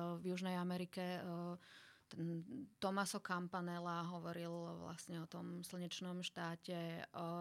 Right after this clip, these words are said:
Thomas More hovoril o utopiách a to všetko sa začalo aj akoby realizovať práve, eh, tam.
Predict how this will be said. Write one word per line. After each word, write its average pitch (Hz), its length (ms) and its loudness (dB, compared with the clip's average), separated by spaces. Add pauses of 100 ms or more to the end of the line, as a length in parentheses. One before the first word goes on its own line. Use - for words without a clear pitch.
(140)
Thomas 185 360 -2
More 170 200 0
hovoril 175 400 0
o 170 160 0
utopiách 175 640 -2
a 160 100 0
to 240 80 -6
všetko - 300 -2
sa 269 120 -4
začalo 226 380 -2
aj 220 100 0
akoby 214 300 0
realizovať 190 560 2 (460)
práve, 165 400 2
eh, - 140 -6 (440)
tam. 160 320 2